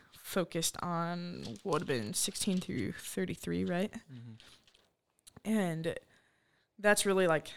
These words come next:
Speaker 1: the coronation of Jesus becoming king that we see.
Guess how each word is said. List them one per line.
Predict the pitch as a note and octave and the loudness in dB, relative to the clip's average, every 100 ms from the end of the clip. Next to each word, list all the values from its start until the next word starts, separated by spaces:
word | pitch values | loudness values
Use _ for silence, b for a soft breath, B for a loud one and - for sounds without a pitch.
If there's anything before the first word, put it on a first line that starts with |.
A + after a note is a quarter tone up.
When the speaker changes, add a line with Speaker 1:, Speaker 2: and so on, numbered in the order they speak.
| - | -12
Speaker 1:
the | G3 F#3 | -12 -4
coronation | - F3 D#3+ D#3 E3 E3 C#3+ C3 E2 - _ _ - | 2 4 4 2 4 2 0 -4 -8 -12 _ _ -10
of | E3 | -4
Jesus | E3 D#3+ C#3+ | 0 0 0
becoming | - - D3+ F2+ - | -4 -6 -10 -10 -10
king | - E2+ | -10 -6
that | - | -6
we | - - | -4 2
see. | - - - | 4 2 -2